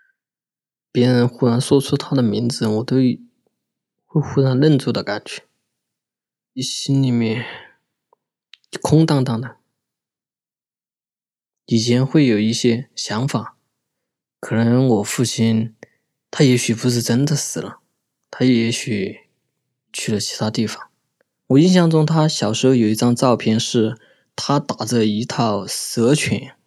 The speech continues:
拍的一张照片，两个蛇就跟吐信子一样，然后望着前面，英气勃发的一张照片。当时我十几岁的时候，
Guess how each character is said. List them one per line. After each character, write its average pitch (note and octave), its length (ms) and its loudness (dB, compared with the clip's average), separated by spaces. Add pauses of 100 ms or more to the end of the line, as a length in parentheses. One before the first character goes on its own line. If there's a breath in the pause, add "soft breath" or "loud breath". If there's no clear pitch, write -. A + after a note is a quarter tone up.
(120)
拍 - 120 -2
的 A#2 120 0
一 A2+ 80 0
张 A2 120 -4
照 A2 220 -4
片， - 240 -8 (380 loud breath)
两 A2+ 160 2
个 B2+ 80 2
蛇 G#2+ 240 -2
就 B2 120 -2
跟 A#2+ 140 2
吐 - 180 -6
信 C#3+ 300 0
子 G#2 180 0
一 G#2+ 100 -4
样， G#2 220 -6
然 A#2+ 140 -10
后 G#2 260 -8 (340 loud breath)
望 B2 140 4
着 A2+ 140 -2
前 - 240 -6
面， G2+ 260 -4 (520)
英 C#3 200 6
气 C#3+ 220 0
勃 G#2+ 160 2
发 G#2+ 160 -4
的 G2 100 -4
一 G2+ 120 -8
张 G#2+ 200 -4
照 G2 200 -8
片。 - 240 -12 (280)
当 D3 160 4
时 D#3+ 140 2
我 F#2+ 600 0 (340)
十 - 200 -4
几 D3 140 4
岁 B2 180 4
的 A2+ 140 2
时 - 160 -2
候， G2 240 0